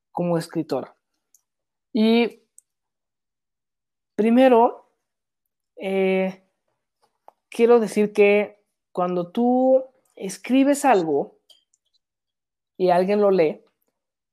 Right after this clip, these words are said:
lo que más le gusta no es la, algo que le puede llamar mucho la atención, además de la trama, además de los personajes, además de la magia, es tu voz de escritor.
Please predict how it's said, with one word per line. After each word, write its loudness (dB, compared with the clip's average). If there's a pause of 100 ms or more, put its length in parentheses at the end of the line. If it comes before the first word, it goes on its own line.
lo -4
que -6
más -4
le -2
gusta -4 (920)
no 0
es -6 (640)
la, -4 (420)
algo 4
que -4
le 0
puede 2
llamar -4
mucho -4
la 2
atención, -4 (260)
además -2
de 0
la 0
trama, -2
además -4
de -2
los -8
personajes, -10
además -6
de 0
la 0
magia, -6 (540)
es 0 (460)
tu 4
voz 4
de 0
escritor. -2